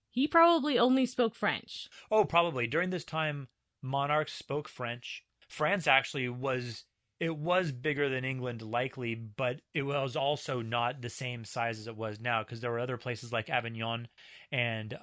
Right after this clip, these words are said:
Speaker 2: uh, what's the one that starts with a B? It's Brittany. Brittany and all these kind of areas were all different kingdoms. The, it was all basically turned into France, but there was a lot of different places around there.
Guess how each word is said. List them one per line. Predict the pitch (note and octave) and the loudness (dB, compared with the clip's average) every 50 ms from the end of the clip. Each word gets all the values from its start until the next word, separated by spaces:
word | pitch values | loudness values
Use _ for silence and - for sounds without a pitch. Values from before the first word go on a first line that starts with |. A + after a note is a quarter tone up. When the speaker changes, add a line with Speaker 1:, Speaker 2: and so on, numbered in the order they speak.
| - _ - | -14 _ -10
Speaker 2:
uh, | - B2 A#2+ B2 B2+ | -8 -8 -8 -8 -10
what's | C3 - E3+ D3+ D3 - | -10 -8 -6 -6 -6 -6
the | C#3+ | -6
one | C3+ C3 | -6 -6
that | B2 A#2 | -6 -6
starts | - C3+ C3 A#2+ - | -6 -6 -6 -6 -6
with | B2 A#2 | -8 -8
a | G#2+ | -8
B? | G#2+ G#2 - C3 B2+ A#2+ A2+ G#2+ A2 A#2+ | -8 -6 -4 -4 -2 -2 -2 -2 -4 -4
It's | C3 B2+ A#2+ - - - - - - | -4 -6 -6 -8 -10 -12 -12 -12 -10
Brittany. | - B2+ A2+ D#3+ G3+ G3+ D#3 C3+ C3+ B2 G2+ F#2+ F#2+ F#2+ _ _ _ _ _ _ _ _ - | -10 -6 -2 0 0 0 -2 -4 -6 -6 -6 -8 -12 -16 _ _ _ _ _ _ _ _ -14
Brittany | C#3+ C#3+ E3+ F#3 E3+ C#3+ C3 B2 | -8 -4 -4 -4 -2 -2 -2 -2
and | A2+ A#2 | 0 0
all | B2+ C3+ C3+ | 2 0 0
these | C3 C#3+ C#3 B2+ | 0 -2 -4 -4
kind | - C#3 B2 | -4 -4 -4
of | B2 B2 | -2 -2
areas | A#2+ A#2+ A#2 A#2 A2 - | -2 -2 -2 -2 -4 -4
were | B2 A#2+ | -2 -2
all | A#2 A#2 A2+ A2+ A2 _ _ _ - - - - | -2 -2 -4 -8 -12 _ _ _ -20 -20 -6 -2
different | C3+ C3 A#2+ - C3+ C3 B2 A#2 A#2+ - - - | -2 -2 -2 -2 -2 -2 -2 -2 -4 -12 -14 -12
kingdoms. | - - B2 A#2+ A#2+ A2+ A2 G2+ G#2 G#2 G#2+ | -8 -6 -6 -4 -4 -6 -6 -6 -8 -8 -8
The, | - B2+ D3+ F#3 | -6 -6 -6 -4
it | E3+ | -4
was | E3+ E3 - - _ _ _ _ _ _ _ _ _ _ _ _ _ _ _ _ _ _ _ _ _ _ _ - _ _ _ _ - | -6 -6 -6 -10 _ _ _ _ _ _ _ _ _ _ _ _ _ _ _ _ _ _ _ _ _ _ _ -20 _ _ _ _ 2
all | - G3+ G3+ G3 E3+ | 6 8 8 8 6
basically | C3+ B2+ D3+ D3+ C#3 - D3 C3+ C3+ C#3 B2+ A#2 G#2+ | 4 2 0 0 0 -2 -4 -4 -4 -2 -2 -2 -4
turned | - - - C#3 B2+ B2 | -4 -4 -4 -4 -4 -2
into | B2+ B2+ A#2+ A#2 | -4 -4 -4 -6
France, | G#2 - A#2 A2 G2 F#2+ G2 G#2+ A#2 - - - - _ _ _ _ _ _ _ _ _ _ _ _ _ _ _ - | -8 -6 -6 -6 -6 -8 -10 -12 -12 -14 -14 -14 -16 _ _ _ _ _ _ _ _ _ _ _ _ _ _ _ -14
but | B2 A2+ A2 - C3 A#2+ A#2 B2 D#3 | -12 -8 -2 2 2 2 2 2 -4
there | E3 C3 C3 B2+ | -6 -4 -4 -2
was | B2 B2+ B2 A#2 | -2 -2 -2 -4
a | C#3 B2+ | -4 -6
lot | A#2 G#2+ G#2+ A2+ A2 G#2+ | -6 -2 0 0 0 0
of | G#2 | -2
different | G2+ G#2 G2+ A2 G#2+ G2+ | -6 -8 -8 -10 -12 -10
places | - G#2 G#2 G2+ - A2+ A2 | -10 -10 -10 -10 -12 -14 -14
around | A2 A2 A2 A2 A2+ A2+ A2+ | -16 -16 -18 -18 -18 -18 -20
there. | B2 C3 - C3+ C3 | -20 -20 -20 -20 -20